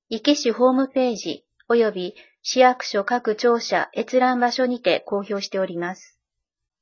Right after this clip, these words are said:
詳しくはそちらをご覧ください。問い合わせ、総務課職員班。電話、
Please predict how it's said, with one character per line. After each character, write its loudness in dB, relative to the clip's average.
詳 4
し -6
く -4
は 2
そ -6
ち -2
ら 2
を -2
ご 0
覧 -2
く -10
だ -2
さ -4
い。 -12
問 4
い 6
合 6
わ 2
せ、 -4
総 2
務 0
課 2
職 -4
員 -2
班。 -8
電 0
話、 -2